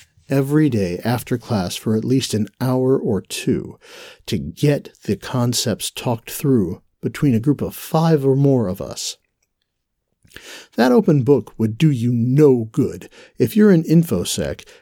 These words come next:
it's like having the open book exam at the end of a sans course. When you go to sit for the exam,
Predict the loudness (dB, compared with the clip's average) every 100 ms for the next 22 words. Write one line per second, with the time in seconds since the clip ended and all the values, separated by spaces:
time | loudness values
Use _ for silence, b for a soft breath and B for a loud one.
0 | _ 0 2 2 0 0 -2 0 0 0
1 | 0 0 0 0 0 0 -2 -2 -2 -4
2 | -4 -6 -6 -8 -6 -2 -2 -2 -2 -2
3 | 0 0 0 -2 -6 -6 -6 -10 -12 _
4 | b b b b _ 0 4 4 4 4
5 | 2 0 -4 0 0 2 -2 0 -2 -2
6 | -6 -8 -10